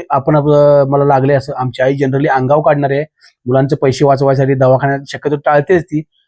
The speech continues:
पण तिनं म्हटली की मला असं दवाखान्यात जायला लागणार आहे. लागणार आहे म्हटलं मी लगेच सुट्टी घेतली. चार फेऱ्या झालत्या, पण दोन फेऱ्याचं रेकॉर्डिंग मी इथे टाकणार आहे. पंचेचाळीस मिनिटाचा व्हिडिओ होता, काटछाट करून आठ मिनिटाचा केलेला आहे. आता उद्या नाना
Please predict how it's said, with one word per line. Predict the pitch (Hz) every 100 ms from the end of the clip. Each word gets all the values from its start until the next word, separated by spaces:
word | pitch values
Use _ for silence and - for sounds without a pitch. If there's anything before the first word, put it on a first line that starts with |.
| _ _
पण | 208 220 139
तिनं | - 156
म्हटली | 185 156 143 156
की | 170
मला | 147 143
असं | 135 143
दवाखान्यात | 131 127 135 131
जायला | 123 131
लागणार | 151 135 123
आहे. | 113 - _ _
लागणार | 143 160 160
आहे | 208
म्हटलं | 214 202
मी | 202 190
लगेच | 180 190
सुट्टी | 180 160
घेतली. | 143 123 113 _ _ _ -
चार | 180 208
फेऱ्या | 208 180
झालत्या, | 175 147 151 147 _ _ _
पण | - 175 113 - _ _ 120
दोन | 143 180 156
फेऱ्याचं | 156 160
रेकॉर्डिंग | 156 147 147
मी | 147
इथे | 143
टाकणार | 135 131 127
आहे. | 131 131
पंचेचाळीस | 143 135 165 170
मिनिटाचा | 180 160 170 175
व्हिडिओ | 170 170
होता, | 160 151 151 - _ _ -
काटछाट | 190 170 233 226
करून | 214 214
आठ | 170 175
मिनिटाचा | 180 165 160
केलेला | 156 139 135
आहे. | 143 _ _ -
आता | 151 185
उद्या | 175 170
नाना | 175 160 143 160